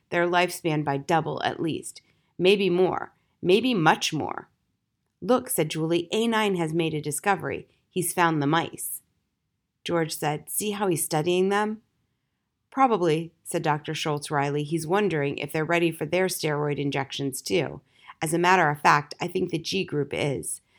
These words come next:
They're doing almost as well as A group." "Should I get the net and put him back?" George asked.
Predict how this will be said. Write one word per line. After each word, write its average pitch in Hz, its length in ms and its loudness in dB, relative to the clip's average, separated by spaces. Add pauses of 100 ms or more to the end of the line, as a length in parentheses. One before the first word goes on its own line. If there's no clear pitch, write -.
(140)
They're 214 140 6
doing 190 360 2
almost 165 360 0
as 147 160 -2
well 135 220 0
as 139 220 0
A 190 200 4
group." - 360 -8 (880)
"Should 208 200 0
I 214 60 4
get 247 180 -2
the 208 80 4
net 175 220 4
and 185 100 -4
put 190 120 0
him 180 120 4
back?" 147 380 0 (240)
George 214 260 2
asked. 220 420 0